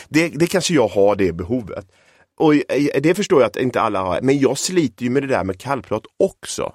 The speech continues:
Alltså, när, när jag kommer till exempel till en fest när jag inte känner någon människa överhuvudtaget. Eller när jag blir bordsplacerad på ett bröllop eller någonting. Jag, jag tycker det där har varit jobbigt också. Så här vill jag säga då, att nej, man behöver inte bli som jag. Men däremot så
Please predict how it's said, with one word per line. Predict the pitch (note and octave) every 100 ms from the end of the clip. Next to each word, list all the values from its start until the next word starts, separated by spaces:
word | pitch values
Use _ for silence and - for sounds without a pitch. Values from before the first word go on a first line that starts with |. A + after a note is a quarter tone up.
| _
Alltså, | A2 B2 G2
när, | B2+ C3+
när | C#3
jag | C3 A2+
kommer | C#3 A2 G#2
till | -
exempel | G#2+ - G2 F2
till | F#2+
en | F2+
fest | F#2 - E2+ -
när | F#2+
jag | F2
inte | F2
känner | - F2+ D2+ E2
någon | F2+ D2+ -
människa | - G2+ D2 - C2
överhuvudtaget. | G#2 F2+ G2 F#2 G2+ - F#2 - - _ - -
Eller | - A#2 A#2
när |
jag | A#2
blir | A2 A2+
bordsplacerad | - A#2 C3 B2+ - F2 - F2+ E2+
på | F2+
ett | F2
bröllop | G2+ G#2+ D#2+ D#2+
eller | F#2
någonting. | F2+ C2+ - - _
Jag, | C#3 C#3+
jag | C#3+
tycker | E3 D#3
det | C#3+
där | A#2+ A2+
har | A#2
varit | A2
jobbigt | A2+ D3+ F#2 F#2+ -
också. | - - - - _ _ _ _ _ _ _
Så | - F3
här | D3 F#3+ G#2+ F#2 D3 _
vill | A#2+
jag | G#2+ F2+
säga | - F2+ D#2+
då, | E2 D2+ - _ _ _ _
att | G#2 -
nej, | A2 B2+
man | D3 C#3
behöver | C#3+ D3+
inte | D3
bli | G2+ F2
som | E2 F2
jag. | F2 D#2 D2 - _ _ _
Men | A2+
däremot | C3 D#3+ D3+
så | B2+